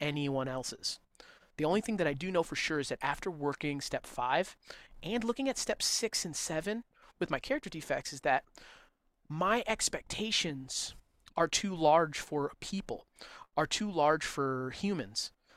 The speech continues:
The only person or the only being that can love me a hundred percent unconditionally is my higher power.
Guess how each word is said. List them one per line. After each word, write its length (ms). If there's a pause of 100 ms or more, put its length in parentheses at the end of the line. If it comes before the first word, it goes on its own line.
(140)
The 180
only 360
person 680
or 60
the 220
only 260
being 480
that 140
can 180
love 260
me 440 (500)
a 60
hundred 420
percent 540 (260)
unconditionally 1080 (420)
is 260
my 160
higher 360
power. 440